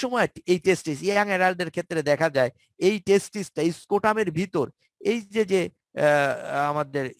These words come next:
spermatic cord দিয়ে ঝুলানো আছে তাহলে এইখানে হলো পাক খেয়ে যায়, প্যাঁচ খেয়ে যায়, বুঝছো? এই, এইখানে rotation হয়, এই বরাবর রোটেশন হয়, রোটেশন হয় যেটাকে বলা হয় torsion of the testis।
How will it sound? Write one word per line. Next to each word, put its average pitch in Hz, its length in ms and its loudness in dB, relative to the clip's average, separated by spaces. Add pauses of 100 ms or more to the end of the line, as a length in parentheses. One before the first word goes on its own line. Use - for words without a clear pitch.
spermatic 151 480 -2
cord 151 220 4
দিয়ে 160 180 0
ঝুলানো 160 360 -2 (100)
আছে 120 180 -6 (240)
তাহলে 139 180 -6 (140)
এইখানে 135 340 0
হলো 123 140 4 (120)
পাক 156 160 2 (140)
খেয়ে 117 220 -6
যায়, 190 200 -6
প্যাঁচ 175 200 2 (120)
খেয়ে 120 240 -6
যায়, - 160 -12 (380)
বুঝছো? 196 340 -2 (1000)
এই, 151 80 6 (220)
এইখানে 156 260 2 (120)
rotation 160 520 4
হয়, - 140 -14 (640)
এই 185 80 6 (100)
বরাবর 170 340 6 (680)
রোটেশন 170 480 4 (140)
হয়, 107 180 -4 (340)
রোটেশন 208 440 6 (120)
হয় 220 180 0 (380)
যেটাকে 160 400 0
বলা 135 140 2
হয় 131 200 0
torsion 196 440 2
of 110 120 -6
the 113 160 -2
testis। - 380 -12